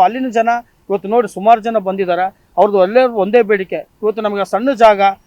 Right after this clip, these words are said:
ಆ ಜಾಗ ನಮಗೇನು ಸಮುದಾಯ ಭವನಕ್ಕೆ ಮಾಡ್ಕೊಂಡ್ರಿಗಿನ ಈ ಬಡವರು ಇದೀವಿ ನಾವು, ಸಣ್ಣ ಪುಟ್ಟ ಕಾರ್ಯಕ್ರಮಗಳು ಮಾಡ್ಲಿಕ್ಕೆ ಅನುಕೂಲವಾಗ್ತೈತೆ" ಅಂತೇಳಿ ಅದನ್ನು ಕೂಡ ಮೀಸಲಿಟ್ಕೊಂಡಿದ್ವಿ. ಅದ್ರ ಬಗ್ಗೆ ಕೂಡ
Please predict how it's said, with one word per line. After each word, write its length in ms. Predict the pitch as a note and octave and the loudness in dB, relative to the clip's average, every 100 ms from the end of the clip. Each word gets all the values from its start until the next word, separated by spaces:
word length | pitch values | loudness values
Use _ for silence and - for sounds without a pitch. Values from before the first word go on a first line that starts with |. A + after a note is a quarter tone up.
| - | -4
ಆ 60 | F3 | -2
ಜಾಗ 300 | E3 G3 A3 | 2 2 4
ನಮಗೇನು 380 | A#3+ A3+ A3+ A3 | 0 0 -4 -4
ಸಮುದಾಯ 360 | F#3 G3+ A3+ | -4 2 4
ಭವನಕ್ಕೆ 340 | G#3 G#3+ G#3 G3+ | 4 -2 -4 -4
ಮಾಡ್ಕೊಂಡ್ರಿಗಿನ 640 | F#3 F#3+ G3 F#3 F3 F3 F3+ - _ - | -2 -2 -4 -8 -8 -6 -6 -8 _ -10
ಈ 40 | |
ಬಡವರು 380 | F#3 F3 A#3 C4 | -2 2 2 0
ಇದೀವಿ 180 | A#3+ A3 | -4 -4
ನಾವು, 380 | G#3 F#3 F#3 F3+ _ - | -2 -2 -4 -10 _ -4
ಸಣ್ಣ 160 | F#3+ | 0
ಪುಟ್ಟ 200 | A3+ A3 | 0 0
ಕಾರ್ಯಕ್ರಮಗಳು 580 | A3 G3 G3+ G#3 G#3 G3+ | -2 -2 -2 -4 -8 -6
ಮಾಡ್ಲಿಕ್ಕೆ 380 | G3 F#3 F#3+ E3 | -4 -4 -4 -6
ಅನುಕೂಲವಾಗ್ತೈತೆ" 680 | E3 E3+ B3+ A#3+ A3 A3+ G#3 | -6 -2 0 2 0 -4 -8
ಅಂತೇಳಿ 280 | G3+ G#3+ G#3+ | -8 -6 -4
ಅದನ್ನು 360 | F#3+ G#3 G#3+ | -4 -4 -6
ಕೂಡ 120 | G#3 G#3 G3 - _ _ F3 | -2 0 -2 -4 _ _ -8
ಮೀಸಲಿಟ್ಕೊಂಡಿದ್ವಿ. 760 | G#3+ A3 G#3+ - F#3+ F3 E3+ | -6 -4 -6 -6 -8 -6 -6
ಅದ್ರ 240 | E3 E3+ G#3+ | -4 -4 -4
ಬಗ್ಗೆ 220 | A3 A3 | -4 -6
ಕೂಡ 140 | A3 | -4